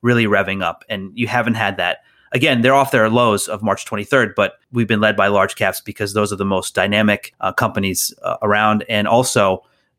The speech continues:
the, their revenues are typically more balanced between the U S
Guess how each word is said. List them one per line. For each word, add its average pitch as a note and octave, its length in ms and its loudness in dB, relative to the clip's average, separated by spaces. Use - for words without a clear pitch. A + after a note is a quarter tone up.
the, G#2 200 0
their G2 300 2
revenues A2 640 0
are - 120 -10
typically G#2+ 840 -4
more G#2 240 -2
balanced G#2 400 0
between G2+ 380 -4
the F#2+ 80 -10
U B2 240 4
S - 320 -2